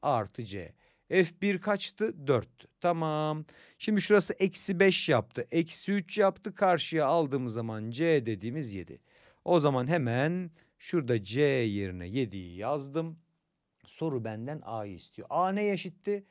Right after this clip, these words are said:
F sıfırdı. E, F sıfırı bulmak için x yerlerine sıfır yazıyorum. Sıfır yazınca c'nin yedi olduğunu bulmuş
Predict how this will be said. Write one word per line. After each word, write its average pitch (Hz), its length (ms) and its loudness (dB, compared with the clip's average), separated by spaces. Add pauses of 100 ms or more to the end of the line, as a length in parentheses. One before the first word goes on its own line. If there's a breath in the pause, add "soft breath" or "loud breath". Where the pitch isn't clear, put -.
(360 soft breath)
F 185 140 8
sıfırdı. 135 520 0
E, 170 240 6
F - 80 2
sıfırı 202 360 4
bulmak 185 280 2
için 214 180 -4
x 185 280 -6
yerlerine 151 380 6
sıfır 165 300 -4
yazıyorum. 107 580 -2 (360 soft breath)
Sıfır 139 360 -2
yazınca 95 460 -2
c'nin 95 520 -4
yedi 117 360 -6
olduğunu 143 680 -4 (460)
bulmuş 95 920 -10